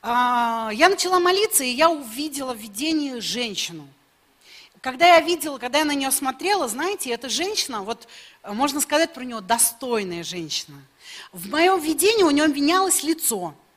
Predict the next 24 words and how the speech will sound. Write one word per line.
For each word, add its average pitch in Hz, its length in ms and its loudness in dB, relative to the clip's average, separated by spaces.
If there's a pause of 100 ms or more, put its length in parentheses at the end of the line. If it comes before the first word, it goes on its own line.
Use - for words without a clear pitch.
(180)
то 269 80 0
есть 277 120 -4
были 320 220 -2
разные 262 540 0
лица. 233 460 -4 (240)
И 240 60 -6
я 302 140 6
поняла, 349 340 0
что - 140 -2
Бог 285 240 -6
хочет - 280 -4
показать 302 500 -2
мне, 254 180 -6
что 285 340 0 (300)
конкретно, 302 880 2
это 294 200 -2
не 311 120 2
какая-то 320 440 4
конкретная 247 600 -2
женщина, 285 400 0
это 240 160 -6
просто 339 380 -6
некий 285 420 -2 (260)
сборный 302 600 4